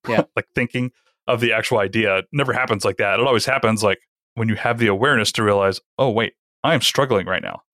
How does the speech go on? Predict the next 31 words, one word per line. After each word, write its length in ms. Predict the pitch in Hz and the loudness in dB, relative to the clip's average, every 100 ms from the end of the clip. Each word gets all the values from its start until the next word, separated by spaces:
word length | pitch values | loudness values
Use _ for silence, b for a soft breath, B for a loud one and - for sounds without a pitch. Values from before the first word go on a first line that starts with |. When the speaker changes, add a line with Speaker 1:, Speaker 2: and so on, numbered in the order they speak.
| _ _ - | _ _ -4
Speaker 2:
Or, 180 | 117 - | -4 0
"Oh 60 | 151 | 0
my 100 | 113 | 2
God, 200 | 131 92 _ - | 0 -2 _ -2
I 100 | 151 | 0
wish 200 | 147 - | 0 -2
this 320 | 107 131 - | -2 -4 -2
were 100 | 113 | -4
easier." 400 | 95 - 98 - _ _ | -6 -8 -12 -12 _ _
Or, 80 | 147 | -2
like, 180 | 139 - | -2 0
whatever 200 | 143 131 | -2 2
that 140 | 107 87 | 2 0
is. 280 | - - - _ _ _ | -4 -10 -12 _ _ _
Developing 500 | 123 120 139 156 156 | -2 2 2 2 2
that 200 | 120 120 | 2 2
awareness 580 | 113 113 104 98 98 - | 2 2 2 0 -2 -4
where 100 | 107 | -4
you 120 | 104 | -6
can 260 | 104 101 95 _ _ _ - | -4 -6 -6 _ _ _ -10
recognize 920 | 113 110 135 - 117 104 95 92 - | -6 -2 -2 0 -2 0 -2 -2 -4
your 180 | 101 98 _ _ _ _ _ - | -6 -8 _ _ _ _ _ -4
struggles, 800 | - - 139 95 196 - - - | -4 0 0 0 -4 -6 -6 -8
your 80 | 107 | -6
challenges, 520 | 117 113 98 95 110 _ - | -2 -2 -2 -8 -12 _ -6
I 80 | |
guess 220 | 101 92 - | -4 -6 -8
you 60 | |
could 140 | 98 - | -8 -4
say, 280 | 92 90 - _ _ _ _ _ _ _ _ _ | -2 -2 -4 _ _ _ _ _ _ _ _ _
that 440 | 107 104 123 127 | -14 -2 0 0